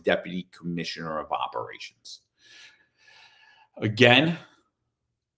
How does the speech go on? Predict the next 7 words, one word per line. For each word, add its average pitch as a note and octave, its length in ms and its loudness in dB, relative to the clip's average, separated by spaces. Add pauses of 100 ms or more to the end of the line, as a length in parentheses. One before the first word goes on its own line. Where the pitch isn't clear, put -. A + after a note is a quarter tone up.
(340)
you A2 200 -4
see A2+ 960 2
a F2+ 300 2
clear C3+ 760 4
path F2+ 540 2
of E2 160 -2
nepotism D2+ 840 -4